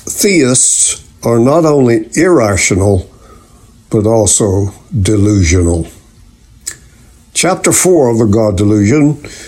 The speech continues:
is entitled, Why There Almost Certainly Is No God. Dawkins' central argument basically ends with that statement as the conclusion.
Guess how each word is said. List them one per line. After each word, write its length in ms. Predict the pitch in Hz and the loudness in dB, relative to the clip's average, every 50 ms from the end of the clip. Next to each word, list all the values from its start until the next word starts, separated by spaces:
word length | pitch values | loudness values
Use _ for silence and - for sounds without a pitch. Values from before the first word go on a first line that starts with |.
| - - - - | -20 -20 -8 -4
is 200 | - 127 123 117 | -2 0 0 0
entitled, 760 | 135 131 117 117 - - - 147 127 110 101 104 107 117 135 127 - - - - - - - - - - - - - - - - - | 0 0 0 0 -2 -2 -2 0 0 0 2 2 2 0 0 -2 -4 -8 -12 -18 -20 -20 -20 -20 -20 -20 -20 -20 -20 -20 -12 -6 -2
Why 460 | 151 - 156 147 147 143 143 147 147 | 0 0 2 2 2 2 2 2 2
There 640 | 135 127 135 131 131 131 131 131 131 131 127 - - - - - - - | 2 2 2 2 2 2 2 2 2 0 -2 -6 -12 -18 -18 -18 -10 -4
Almost 640 | - 151 165 185 190 170 160 151 151 151 123 - - | -2 0 0 2 2 2 2 4 4 2 2 0 0
Certainly 480 | - - 165 156 127 117 117 104 110 113 110 | -2 0 0 -2 -2 0 0 0 0 0 -2
Is 360 | - 117 117 117 113 110 104 113 | -2 0 0 0 0 0 0 0
No 300 | 113 113 117 120 120 110 | 2 2 2 2 2 2
God. 520 | 101 107 107 98 92 95 110 - 92 - - - - - - - - - - - - - - - - - - - - - - - - - - - - - | 2 0 0 0 -2 -4 -4 -6 -10 -12 -14 -18 -20 -20 -20 -20 -20 -20 -20 -20 -20 -20 -20 -20 -20 -20 -20 -20 -20 -20 -20 -20 -20 -20 -20 -20 -10 -6
Dawkins' 580 | - 131 143 151 139 - - 131 123 123 117 - | -2 -2 0 0 -2 -2 0 0 2 2 2 0
central 520 | - - - 175 165 147 - 123 127 123 | 0 0 0 0 0 0 0 0 0 2
argument 800 | 123 135 151 165 160 110 110 104 107 110 120 123 - - - 110 98 | 2 2 2 2 2 2 2 2 0 0 -2 -4 -6 -2 0 2 2
basically 600 | 131 160 160 - - 160 - - 151 147 131 110 - | 2 2 0 0 0 -2 -2 -2 -2 -2 -2 -2 0
ends 480 | - 156 170 165 127 117 120 123 120 - | 0 2 2 2 2 2 2 2 2 0
with 240 | 131 127 123 123 - | 0 0 -2 -2 -2
that 240 | 135 139 147 - - | -2 -2 -2 -2 -2
statement 560 | - - - 135 117 110 - - 113 107 110 | -2 -2 -2 -4 -4 -4 -4 -2 -2 0 0
as 260 | 113 117 117 110 - | 0 0 0 0 0
the 120 | - 123 | -2 -2
conclusion. 880 | 107 - - 123 117 107 - - 127 131 117 101 92 - - - - - | -2 -2 0 0 0 0 0 0 0 2 2 2 0 -2 -4 -6 -8 -10